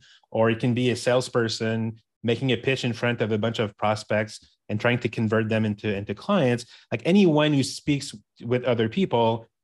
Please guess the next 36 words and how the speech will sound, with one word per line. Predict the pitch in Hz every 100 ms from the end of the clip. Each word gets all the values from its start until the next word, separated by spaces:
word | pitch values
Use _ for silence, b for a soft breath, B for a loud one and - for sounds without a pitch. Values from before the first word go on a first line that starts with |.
| _
and | 120 123
monetizes | 123 135 139 123 113 110 117 110
that | 98 110
activity | 101 101 120 110 104 101
is, | 113 107 101
is | 120 104 -
who | 113 107 104
that, | 95 90
that | 95 95
target | 117 101 98
audience | 95 90 82 -
is. | 80 - B B B B
Uh, | 95 95
so | 101
the | 139
book | 127 147 147
is, | 135 123
uh, | 117
titled | 135 123 123
The | 123
Inclusive | 120 117 110
Speaker: | - 196 175
How | 151
to | 139 135
Truly | - 131 127
Connect | 123 123 -
with |
All | 117 113
of | 110
Your | 113 110
Audience | 113 113 113
Without | 107 104
Leaving | 113 110
Anyone | 110 101 92
Behind. | 107 123 151 107
So | 113 104